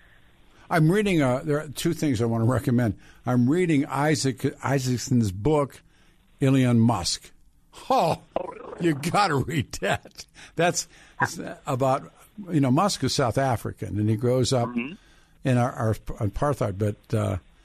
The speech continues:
Speaker 1: his father's <laughs> just a lunatic. And then I'm reading this book. I'm fi-, trying to finish it, but I got so many different things, called Hoax, about Fox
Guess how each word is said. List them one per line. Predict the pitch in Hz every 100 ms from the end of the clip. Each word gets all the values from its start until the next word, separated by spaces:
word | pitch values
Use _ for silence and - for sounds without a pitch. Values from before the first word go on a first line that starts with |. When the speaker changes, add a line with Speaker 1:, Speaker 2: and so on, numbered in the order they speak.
| _ -
Speaker 1:
his | 123
father's | - 151 131 113 -
<laughs> | - -
just | - - - - - - -
a |
lunatic. | 117 135 131 110 - 107 - _ _ _ - _ -
And | 156
then | 160 160
I'm | 156 156 139
reading | 127 143 156 143
this | 120
book. | - 120 113
I'm | 117
fi-, | - 165
trying | - 160 160
to |
finish | 120 120 117 -
it, | 110
but | 110
I | 110
got | 110
so | -
many | 123
different | 117 117 123
things, | 107 - - -
called | - 139 127
Hoax, | - 180 135 - -
about | 98 113 113 - _ _ _ _
Fox | - - 131 131 -